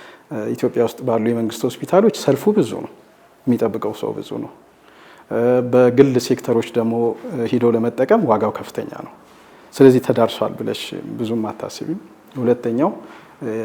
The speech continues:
ፔሪቶኒያል ዳያሊሲስ የምልሽ፣ እ፣ እኛ ሀገር ላይ በብዛት በስፋት እየተሰራ ያለ ነገር አይደለም። ምናልባት በቅርቡ የተጀመረ ካለ አላቅም እንጂ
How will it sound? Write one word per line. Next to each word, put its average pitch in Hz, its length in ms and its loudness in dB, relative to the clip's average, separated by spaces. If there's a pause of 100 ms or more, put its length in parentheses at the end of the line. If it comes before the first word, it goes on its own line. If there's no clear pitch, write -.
(720)
ፔሪቶኒያል 120 520 0
ዳያሊሲስ 117 420 -4
የምልሽ፣ 120 400 -2 (180)
እ፣ - 120 -8 (340)
እኛ 120 160 -4
ሀገር 113 220 0
ላይ 123 120 2
በብዛት 117 400 -2 (560)
በስፋት 120 400 -6 (140)
እየተሰራ 120 560 -6
ያለ 110 280 -4
ነገር 113 240 -6
አይደለም። - 400 -8 (500)
ምናልባት 113 500 -4 (200)
በቅርቡ 113 340 -2
የተጀመረ 113 500 -2
ካለ 110 260 -4
አላቅም 113 340 -4
እንጂ 123 140 -2